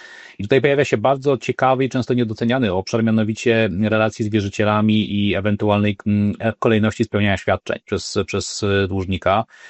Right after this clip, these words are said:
e, która się odbywa w ramach pogar-, poża-, pogarszającej się płynności. No i tutaj chciałem wa-, zapytać o taki element, jakim jest fa-, faworyzowanie, e, wierzycieli albo,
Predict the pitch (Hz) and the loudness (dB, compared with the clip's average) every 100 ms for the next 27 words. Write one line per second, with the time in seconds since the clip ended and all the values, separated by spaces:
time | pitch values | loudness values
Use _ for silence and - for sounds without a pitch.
0 | - - - 101 101 101 104 104 98 - | -20 -20 -6 -2 2 4 4 4 2 0
1 | 113 120 104 110 104 104 101 92 - 107 | 0 2 2 2 2 2 0 -2 -2 -4
2 | - 110 110 110 - 107 104 107 101 104 | -2 -2 -2 -4 -2 -2 -2 -2 -2 -4
3 | 101 - 101 95 - 117 117 147 135 151 | -4 -4 -2 -2 -2 0 2 2 2 0
4 | 147 131 127 123 160 151 - 123 131 127 | 2 2 2 2 2 0 -2 -8 -10 -2
5 | 135 131 139 123 117 131 123 120 107 - | 0 0 0 -2 -2 -4 -2 -2 -4 -6
6 | - 113 120 120 127 139 131 135 120 120 | -4 2 2 2 2 2 4 4 4 2
7 | 123 123 120 117 113 _ 107 107 107 104 | 2 0 0 -2 -4 _ -4 -2 -2 0
8 | 113 110 - 95 92 95 104 | 0 0 -2 -2 -2 -4 -4